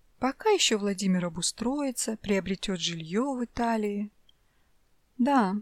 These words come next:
это похоже на его ход мыслей, согласилась Софи. Но мне все равно кажется, что он что-то затеял.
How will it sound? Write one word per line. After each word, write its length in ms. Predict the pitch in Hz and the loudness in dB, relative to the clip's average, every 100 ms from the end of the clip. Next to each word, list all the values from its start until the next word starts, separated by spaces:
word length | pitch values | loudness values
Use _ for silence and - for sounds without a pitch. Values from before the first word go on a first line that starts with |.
| - | -6
это 240 | 247 220 277 | -6 -4 -2
похоже 480 | - 320 262 269 226 | -2 0 0 0 2
на 120 | 202 | 0
его 140 | 185 180 | -2 -6
ход 280 | - 190 | -6 -2
мыслей, 460 | 196 190 - 233 226 | 0 0 -2 -6 -8
согласилась 680 | - 180 202 202 208 202 196 | -6 -6 -4 -2 -4 -4 -6
Софи. 520 | - 208 - 233 226 _ - _ _ _ _ | -4 -6 -6 -8 -8 _ -20 _ _ _ _
Но 160 | 220 220 | 4 6
мне 260 | 226 247 | 8 8
все 200 | 240 - | 6 2
равно 300 | 240 233 208 | 2 4 4
кажется, 560 | 190 254 311 240 - 185 | 2 0 0 -2 -6 -6
что 240 | 175 - | -6 0
он 120 | 226 262 | 4 4
что-то 340 | - 240 - | 2 -2 -2
затеял. 600 | 226 247 - - 240 240 | 0 -2 -2 -6 -8 -12